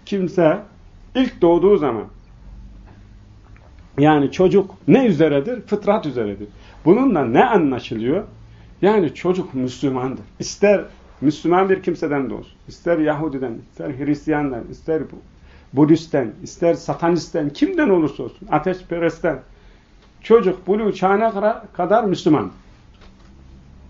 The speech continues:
Sorumlu değildir. Ta ki bir hadisin haber verdiğine göre. Sonra diyor annesi ve babası onu Yahudi ve Hristiyan yapar. İşte Allah Azze ve Celle bütün insanları hanif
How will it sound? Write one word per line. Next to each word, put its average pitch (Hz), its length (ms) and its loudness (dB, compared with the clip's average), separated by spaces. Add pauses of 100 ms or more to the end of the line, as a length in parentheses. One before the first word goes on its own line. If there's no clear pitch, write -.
(360)
Sorumlu 226 520 6
değildir. 208 360 -4 (1900)
Ta 220 300 6
ki 208 280 -2
bir 185 100 4
hadisin 165 440 -2
haber 143 400 -2
verdiğine 120 360 -6
göre. 95 180 -10 (1400)
Sonra 190 500 6
diyor 131 200 -2
annesi 139 440 2
ve 170 120 2
babası 135 420 -2
onu 156 400 4 (200)
Yahudi 127 460 0
ve 120 220 0
Hristiyan 135 500 0
yapar. 101 380 -6 (1900)
İşte - 280 -2
Allah 135 360 -2
Azze 135 280 0
ve 151 120 2
Celle 131 340 0
bütün 240 340 4
insanları 160 560 2
hanif 156 480 0